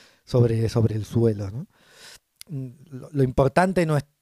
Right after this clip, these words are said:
el, no está en la especulación sobre las palabras, ¿no?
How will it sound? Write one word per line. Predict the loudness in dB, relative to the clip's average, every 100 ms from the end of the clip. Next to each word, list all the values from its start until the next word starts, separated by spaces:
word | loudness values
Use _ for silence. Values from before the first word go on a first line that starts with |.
| _ _ _ _ _ -12 -4
el, | -2 0 -2 -2
no | -2
está | 0 0
en | 2
la | 0
especulación | 0 -4 -2 -4 0 -2 0
sobre | -2 -2
las | -4 -4
palabras, | -6 -4 -4 -2 -4
¿no? | -4 -8